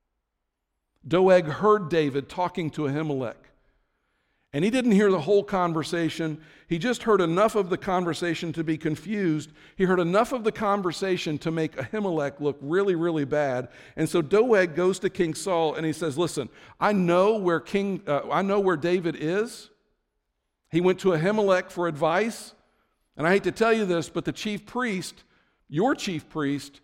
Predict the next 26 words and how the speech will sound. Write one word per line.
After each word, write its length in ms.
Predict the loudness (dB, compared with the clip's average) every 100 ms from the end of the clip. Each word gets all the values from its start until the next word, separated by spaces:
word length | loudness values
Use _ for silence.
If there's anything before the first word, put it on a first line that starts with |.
| _ _
has 160 | -6 -6
sided 600 | -2 2 4 2 0 -2
with 220 | -6 -2
David 520 | -2 -2 -2 -4 -2
against 520 | -6 -4 -6 -8 -10
you." 200 | -10 -10 -14 _ _ _ 0
Here's 220 | 0 2
how 140 | -2
that 160 | -2 -2
conversation 640 | -2 -2 -2 -2 -2 -4
went. 240 | -2 -4 -4
First 180 | -6 -2
Samuel 280 | -4 -2 -4
twenty-two, 480 | -2 -4 -2 -4
verse 220 | -4 -6 -6
ten. 280 | -6 -6 -8 -20 _
"Ahim-, 340 | -2 0 0 -4
Ahimelech 560 | -4 -2 0 2 0 -2
inquired 500 | -6 -2 2 4 2
of 120 | 0
the 100 | -2
Lord 280 | 0 2 0
for 200 | -2 -4
him." 280 | -4 -6 -8
This 160 | -8
is 220 | -10 -10